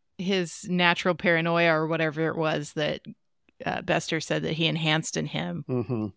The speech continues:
Speaker 1: like, made him combative with Sinclair, uh, it cuts deeper, doesn't it?
Speaker 2: Yeah. All right. Well, that's the moment we wish Sinclair was here for, but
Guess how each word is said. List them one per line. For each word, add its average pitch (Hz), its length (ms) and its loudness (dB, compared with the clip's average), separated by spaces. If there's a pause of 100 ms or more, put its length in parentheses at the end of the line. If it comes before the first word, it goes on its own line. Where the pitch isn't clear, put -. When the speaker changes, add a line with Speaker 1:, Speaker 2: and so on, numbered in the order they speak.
Speaker 1:
like, 170 300 -6
made 175 320 0
him 180 200 -2
combative 156 640 0
with 165 140 -4
Sinclair, 165 680 -2 (840)
uh, 175 300 2 (140)
it - 200 0 (160)
cuts - 280 0
deeper, 180 520 -4 (120)
doesn't 185 260 -6
it? 240 180 -4
Speaker 2:
Yeah. 113 260 4 (800)
All 143 160 2
right. 139 360 -2 (380)
Well, 127 380 10
that's 139 360 6
the 131 320 0
moment 135 460 8
we 127 80 4
wish 127 220 6
Sinclair 127 480 2
was 131 140 2
here 113 180 0
for, 104 280 -6
but 101 280 -6